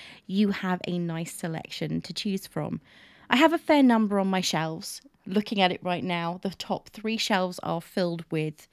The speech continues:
Joanna Lindsey novels. And though the majority of them are historical, not always factually ac-, accurate, I have to say, but historical, one of the series that she wrote, and I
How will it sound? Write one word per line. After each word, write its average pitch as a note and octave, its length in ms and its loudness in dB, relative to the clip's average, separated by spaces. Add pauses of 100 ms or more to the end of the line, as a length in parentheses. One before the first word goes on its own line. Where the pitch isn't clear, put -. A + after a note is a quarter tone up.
(200)
Joanna D#3+ 300 4
Lindsey D#3+ 360 -2
novels. E3+ 540 -2 (880)
And B3 500 8 (100)
though B3+ 160 6
the C4 80 4
majority A#3 640 4
of E3 240 -4
them E3+ 340 -2
are E3 200 -4
historical, E3 760 -8 (380)
not D#3 280 -4
always D3+ 360 -6
factually - 480 -6
ac-, C#3+ 220 -2 (120)
accurate, - 640 0
I - 80 -2
have D#3+ 220 -2
to F3+ 60 -8
say, D#3+ 280 0
but E3+ 300 -2
historical, D#3+ 800 -4 (420)
one G#3+ 280 6
of C4+ 80 4
the C#4 80 2
series G#3 460 0
that - 140 -4
she - 180 -4
wrote, E3 300 0
and F3 280 -2
I F#3 340 -2